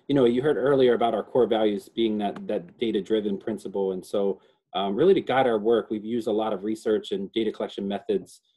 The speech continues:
Um, and I just wanna spend a, a brief moment just talking about some of what we've done. So we have really leaned on our professional organizations and best practices in the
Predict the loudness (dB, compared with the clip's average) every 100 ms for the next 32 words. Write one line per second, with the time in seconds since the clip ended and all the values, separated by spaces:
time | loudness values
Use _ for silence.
0 | _ _ -8 -4 -4 -4 -4 -4 -2 -2
1 | -2 -2 -2 -2 -4 -6 -6 -2 -2 -2
2 | -4 -6 -6 -8 -6 -8 -8 -6 -6 -4
3 | -4 -6 -6 -6 -6 -4 -4 -6 _ _
4 | -8 -2 0 2 0 -4 -10 -10 -8 0
5 | 2 4 4 2 2 2 0 -4 -6 -8
6 | -8 -6 -2 -2 -4 -4 -2 -2 -4 -6
7 | -6 -8 -10 -6 -8 -8 -10 -8 -10 -10
8 | -10 -10